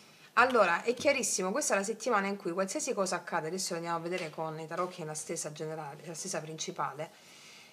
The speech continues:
c'è la tua mente, cinque di spade, che ti può dare un po' di, di malessere rispetto a delle tue emozioni. Può essere gelosia,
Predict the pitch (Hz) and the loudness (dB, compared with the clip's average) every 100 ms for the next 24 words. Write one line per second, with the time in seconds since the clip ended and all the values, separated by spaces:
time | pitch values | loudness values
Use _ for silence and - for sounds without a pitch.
0 | - - _ _ _ - 262 233 214 277 | -20 -20 _ _ _ 0 4 4 10 10
1 | 254 196 175 - 151 247 247 208 180 - | 10 4 2 -6 -8 -4 -4 -2 -4 -6
2 | - 147 160 220 - - - - - 202 | -2 -2 -2 -8 -12 -20 -20 -10 -8 -6
3 | 214 247 214 175 - - 190 220 196 170 | 0 6 6 6 -2 -10 2 6 6 4
4 | 160 175 - 208 202 226 196 175 170 180 | -2 -10 -10 -10 -6 0 2 2 0 -4
5 | 165 160 160 160 156 156 156 160 156 160 | -4 -4 -6 -6 -4 -6 -6 -10 -14 -14
6 | - - - - - _ _ - 185 226 | -16 -20 -20 -20 -20 _ _ -10 -4 2
7 | 240 254 185 180 - 196 226 226 - 170 | 4 6 4 2 0 0 0 -2 -2 -4
8 | - 185 - 214 196 180 180 180 165 151 | -2 -4 2 2 2 -4 -4 -4 -4 -8
9 | 151 - 147 151 147 - 214 208 180 165 | -8 -8 -6 -8 -14 -4 -2 0 -4 -6
10 | 165 185 202 - 254 240 | -6 -4 -4 -2 -2 -4